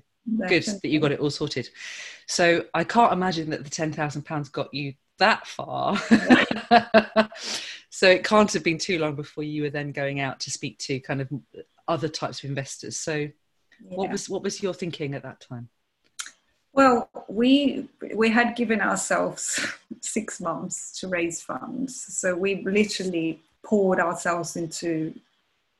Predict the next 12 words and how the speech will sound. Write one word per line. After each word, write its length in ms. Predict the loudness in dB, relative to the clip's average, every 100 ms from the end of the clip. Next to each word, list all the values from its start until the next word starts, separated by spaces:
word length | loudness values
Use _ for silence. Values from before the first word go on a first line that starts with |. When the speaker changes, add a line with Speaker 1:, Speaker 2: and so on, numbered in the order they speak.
| _ -4
Speaker 2:
fundraising. 760 | -2 0 -2 -2 -4 -4 -4
So 220 | -4 -4
it 180 | -4 -2 -2
was 380 | -2 -4 -8 -12 _ _ _ _ _ _ _ _ _ _ _ _ _ -2
getting 560 | 4 6 8 6 4 0 -10 _ _ 0
a 40 |
list 380 | 4 6 4 0
of 140 | -2 0
investors 680 | 2 0 -2 -4 -4 -4 -6
to 60 |
go 220 | -2 0 -2
after. 560 | -4 -8 -6 -6 -6